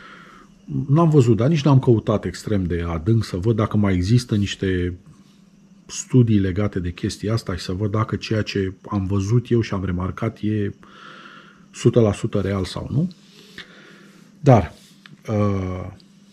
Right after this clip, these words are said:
am plecat de la ideea că am cumpărat niște boxe din astea bune.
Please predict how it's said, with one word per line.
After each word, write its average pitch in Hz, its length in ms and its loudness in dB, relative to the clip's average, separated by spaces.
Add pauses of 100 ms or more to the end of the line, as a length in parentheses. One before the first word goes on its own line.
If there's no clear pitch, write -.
(300)
am 143 140 2
plecat 185 280 2
de 190 80 4
la 165 260 4
ideea 131 420 4
că 147 220 0
am 139 120 6
cumpărat 139 340 2
niște 135 200 2
boxe 107 340 0
din 90 160 -4
astea 90 380 -8
bune. 98 360 0